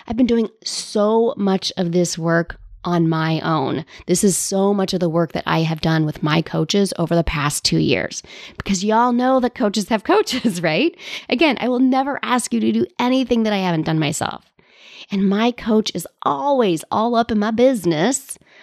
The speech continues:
on my commitment to my big, hairy, audacious goals and my massive action that it's going to take to get me there. Commitment is no matter what.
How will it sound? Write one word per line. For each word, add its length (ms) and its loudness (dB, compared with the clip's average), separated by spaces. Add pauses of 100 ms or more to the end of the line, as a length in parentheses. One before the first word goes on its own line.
(160)
on 140 2
my 160 2
commitment 800 0
to 100 -2
my 420 2
big, 260 -2
hairy, 360 -2
audacious 480 -2
goals 440 -6
and 220 -2
my 300 2
massive 460 -2
action 460 -4 (220)
that 60 2
it's 120 0
going 240 0
to 60 -2
take 300 -4
to 60 -4
get 200 -10
me 100 -8
there. 320 -20 (760)
Commitment 840 0 (280)
is 300 6 (180)
no 340 2
matter 360 -2
what. 440 -10